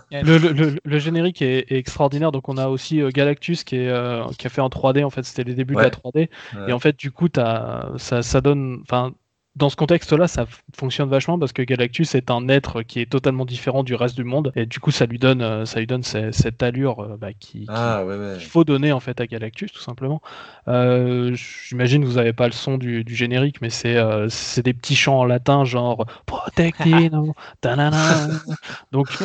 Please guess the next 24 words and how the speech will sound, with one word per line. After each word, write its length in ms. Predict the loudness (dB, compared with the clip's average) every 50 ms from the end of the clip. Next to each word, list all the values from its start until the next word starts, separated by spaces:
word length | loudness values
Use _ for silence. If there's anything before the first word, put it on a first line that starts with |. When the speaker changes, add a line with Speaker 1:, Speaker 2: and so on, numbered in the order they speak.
| -2 0 0 0
Speaker 2:
on, 180 | 2 0 0 0 0
on, 300 | 0 2 2 2 2 0 0
on, 280 | 0 0 0 0 0 0
on, 160 | 2 0 0 0
on 120 | 0 2 4
est 80 | 4
vraiment 260 | 6 6 4 4 4
dans 100 | 4 2
une 180 | 2 2 0 0
ambiance, 300 | 0 0 0 0 -2 -2
si 60 | -4
tu 100 | -8 -4
veux, 80 | -4 -4
super 380 | -2 -2 -4 0 0 0 0
cosmique, 600 | 4 2 2 2 2 0 2 2 2 2 2 -2
euh, 160 | -4 -4 -4 -6
qui, 300 | -8 -6 -4 -2 0 0
euh, 240 | 0 0 -2 -6 -8 -10 -14 -16
qui, 120 | -16 -12 -10
ah, 220 | -8 -8 -8 -8 -10
t'es, 180 | -12 -14 -16 -16 _ -2
t'es 120 | -2 -2
dedans 380 | 0 4 4 4 6 6 4 4
directement. 520 | 4 2 2 2 2 0 -2 -2 0 0